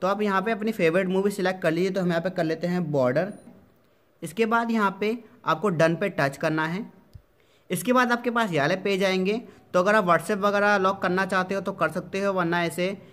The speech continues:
क्लिक करें, ऐसे करके अनटिक कर दीजिए। प्रोटेक्ट एनीवेयर पे क्लिक करें। ऐप लॉक आपको यहाँ पे मिलेगा, इस पर क्लिक करें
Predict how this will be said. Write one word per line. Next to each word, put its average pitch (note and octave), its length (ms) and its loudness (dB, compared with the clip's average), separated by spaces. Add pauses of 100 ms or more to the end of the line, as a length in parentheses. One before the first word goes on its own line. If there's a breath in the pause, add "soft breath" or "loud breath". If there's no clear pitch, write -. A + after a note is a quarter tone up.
(300 loud breath)
क्लिक F3+ 280 0
करें, F#3 180 2
ऐसे F3+ 240 -2
करके F3 340 -2
अनटिक D#3+ 360 -2
कर F3+ 120 0
दीजिए। E3+ 440 -2 (500 soft breath)
प्रोटेक्ट E3 480 2
एनीवेयर F3+ 340 2
पे F#3 120 -4
क्लिक F3 360 -4
करें। F3+ 300 -2 (880 soft breath)
ऐप F#3 240 0
लॉक G#3+ 240 2
आपको F#3+ 240 0
यहाँ G3+ 160 2
पे G#3 140 -2
मिलेगा, F#3 420 0
इस E3 120 -2
पर F3 140 -6
क्लिक F3 360 -4
करें F#3 260 -2